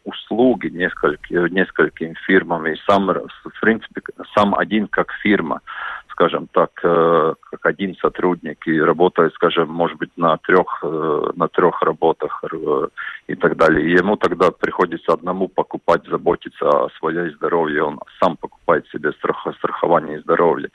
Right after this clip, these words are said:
Так что я думаю, что этот вид будет развиваться, и, ну, да, спрос и предложение, наверное, такое разъяснение.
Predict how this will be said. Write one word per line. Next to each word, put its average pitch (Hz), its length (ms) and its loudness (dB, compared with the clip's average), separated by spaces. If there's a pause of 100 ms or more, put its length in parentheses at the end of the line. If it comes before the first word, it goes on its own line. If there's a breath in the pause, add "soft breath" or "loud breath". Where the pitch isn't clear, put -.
(720 loud breath)
Так 98 180 4
что - 200 2
я 113 100 4
думаю, 127 380 4
что 110 540 2
этот - 320 -2
вид 107 180 -6
будет 143 340 -4
развиваться, 147 1400 0
и, 110 800 -4
ну, 104 500 -2 (420 soft breath)
да, 110 400 4
спрос 123 320 2 (240)
и 117 80 -6
предложение, 120 800 0
наверное, 87 360 -2
такое 90 460 2
разъяснение. 78 720 -6